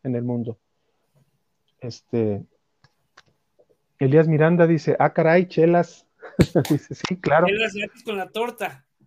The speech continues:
Speaker 1: Exactamente, pides tu torta y te dan tu chela gratis si dices que fuiste,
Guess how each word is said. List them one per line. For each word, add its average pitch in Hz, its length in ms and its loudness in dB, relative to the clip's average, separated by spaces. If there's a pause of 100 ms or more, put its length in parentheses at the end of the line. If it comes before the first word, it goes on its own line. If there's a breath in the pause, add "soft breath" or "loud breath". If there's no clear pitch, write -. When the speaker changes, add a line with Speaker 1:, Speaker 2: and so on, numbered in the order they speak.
(140)
Speaker 1:
Exactamente, 160 720 -2
pides 156 320 0
tu 175 100 4
torta 185 480 4
y 160 120 0
te 143 120 0
dan 143 180 2
tu 147 120 -4
chela 160 480 0 (440)
gratis 147 360 2
si 151 100 -2
dices 147 300 2
que 147 180 0
fuiste, 165 560 2